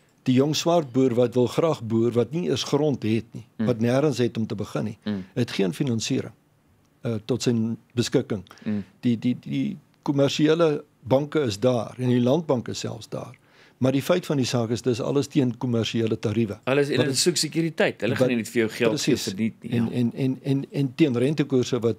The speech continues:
Speaker 1: wat nie haalbaar is noodwendig vir so,
Speaker 2: Mm.
Speaker 1: vir so 'n, 'n opkomende boer nie. Ehm, <clears throat> in die ou tyd, ek sê nou in die ou tyd, maar in die era voor die oorgang, het ons, eh, so 'n, 'n instelling gehad met die naam van die Landboukredietraad,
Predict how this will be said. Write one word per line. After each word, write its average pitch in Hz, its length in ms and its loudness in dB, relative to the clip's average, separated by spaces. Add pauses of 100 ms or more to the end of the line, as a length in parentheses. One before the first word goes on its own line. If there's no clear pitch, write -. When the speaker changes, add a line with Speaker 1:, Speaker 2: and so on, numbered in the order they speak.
(180)
Speaker 1:
wat 113 180 -2
nie 143 80 0
haalbaar 113 420 0
is 101 120 -6
noodwendig 101 440 -2
vir - 120 -10
so, 113 160 -4
Speaker 2:
Mm. 101 100 -4 (140)
Speaker 1:
vir 104 140 -8
so 123 140 -2
'n, 113 480 -6 (240)
'n 123 200 -6 (180)
opkomende 110 480 0
boer 101 260 -2
nie. - 120 -16 (680)
Ehm, 110 180 0 (180)
<clears throat> 147 300 2
in 135 40 4
die 151 120 4
ou 180 100 6
tyd, 160 380 0 (240)
ek 123 140 -8
sê 120 160 -2
nou 110 120 -2
in 107 60 -2
die 110 120 -2
ou 151 100 2
tyd, 139 300 0
maar 110 160 0
in 104 100 -2
die 113 100 0 (100)
era 123 160 2
voor 143 200 0
die 131 100 0
oorgang, 131 340 -2 (960)
het 131 200 2
ons, 131 400 0 (400)
eh, 117 80 -4 (180)
so - 180 0
'n, 143 580 2
'n - 80 -4
instelling 151 400 2
gehad 117 260 0
met 110 100 -2
die 110 80 0
naam 113 160 0
van 117 140 -2
die 110 140 0
Landboukredietraad, 117 1040 -2